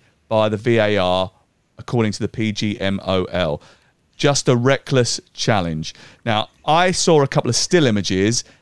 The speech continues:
and a couple of replays, and I thought, "That's a red card. It's gotta be a sending off."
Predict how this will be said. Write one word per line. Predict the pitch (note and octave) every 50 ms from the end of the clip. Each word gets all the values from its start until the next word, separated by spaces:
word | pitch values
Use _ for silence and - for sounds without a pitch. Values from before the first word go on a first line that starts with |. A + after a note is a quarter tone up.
| _ _ _ -
and | A#2+ A#2+
a |
couple | A#2 - C3+ A#2 A#2+ A#2
of | A2+ A2+
replays, | B2+ B2+ A2+ - - G2+ F#2+ G2
and | G2 G#2
I | G2+ G2+
thought, | F#2+ A2 G2+ F#2
"That's | - - -
a | G2+
red | F2 F2 E2 -
card. | - C3+ A#2+ F2 C2+ G#1 - -
It's | - -
gotta | - - G#2 F2
be | E2 F2+
a | E2 -
sending | - F#2+ E2+ D#2+ E2+ G#2
off." | A#2 F#2+ D#2 -